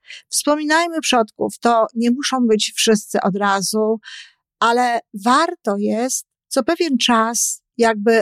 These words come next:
odświeżać pamięć o ludziach,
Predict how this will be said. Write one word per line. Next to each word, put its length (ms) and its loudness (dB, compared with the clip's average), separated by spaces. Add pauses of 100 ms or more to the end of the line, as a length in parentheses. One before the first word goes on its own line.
(120)
odświeżać 960 0 (360)
pamięć 720 0 (560)
o 300 2 (140)
ludziach, 720 0